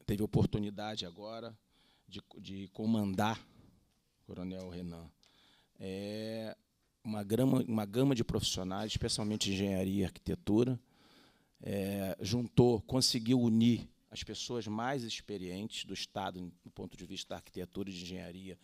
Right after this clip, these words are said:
que já tinham na secretaria, e trouxe uma garotada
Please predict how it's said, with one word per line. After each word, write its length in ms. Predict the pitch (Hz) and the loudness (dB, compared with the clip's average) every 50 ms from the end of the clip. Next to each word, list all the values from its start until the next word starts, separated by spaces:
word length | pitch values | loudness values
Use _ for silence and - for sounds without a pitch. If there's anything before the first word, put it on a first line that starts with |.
| - - - _ _ | -20 -20 -20 _ _
que 100 | - - | -8 -6
já 160 | - 110 98 | -4 -4 -6
tinham 380 | - - - - 143 151 147 | -4 -4 -2 0 2 2 2
na 120 | 131 120 113 | 0 0 -2
secretaria, 840 | - - 92 - 92 95 90 - 82 82 80 92 98 110 120 120 - _ _ _ _ _ _ _ _ _ - - - - - - - - - - _ _ _ | -4 -6 -8 -8 -8 -8 -8 -8 -10 -10 -8 -6 -4 -4 -6 -6 -10 _ _ _ _ _ _ _ _ _ -20 -20 -20 -20 -20 -20 -20 -20 -20 -20 _ _ _
e 180 | - 113 120 123 | 0 2 2 4
trouxe 420 | - - 127 127 131 139 - - | 4 4 6 6 6 6 4 4
uma 140 | 135 127 123 | 2 0 0
garotada 800 | 113 120 120 113 104 - - - 107 110 113 120 120 135 135 123 | 0 0 0 0 -2 -2 -2 -2 0 0 0 0 -2 -4 -6 -6